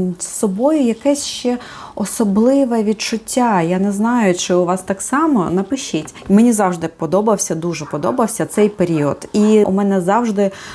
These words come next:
був окремий слот парфумів, який я носила саме в цей період. Наприклад, це той самий Un Jardin en Méditerranée від, е, Hermès, який у мене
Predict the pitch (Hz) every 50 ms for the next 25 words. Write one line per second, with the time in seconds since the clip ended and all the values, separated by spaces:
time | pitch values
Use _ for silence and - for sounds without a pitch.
0 | - - - 170 165 165 190 240 254 254 247 - - - - 202 196 - - -
1 | 208 214 226 247 247 226 220 202 202 - - 202 196 196 196 - - - 165 -
2 | - - 240 294 294 269 247 214 - - 175 185 180 - - 247 247 233 214 214
3 | 202 185 180 185 185 - - 247 269 277 254 233 214 - - 302 294 277 269 -
4 | - - 226 185 175 180 - 160 160 156 156 151 151 - 175 175 175 - 254 254
5 | 254 233 208 196 202 - - 208 202 208 202 - 202 196 196 - 214 208 214 208
6 | 196 190 - 208 202 196 190 196 185 175 185 190 190 190 185 180 175 175 175 156
7 | 170 175 175 - - 170 175 185 214 262 269 240 196 202 190 190 - - - -
8 | - - - - - - - 180 180 175 170 170 165 160 156 147 143 - _ _
9 | _ _ _ - - - - - - - 214 208 208 202 208 202 196 196 190 -
10 | - - 175 196 190 190 - 208 214 214 202 208 190 175 180 190 196 190 190 185
11 | 180 175 175 170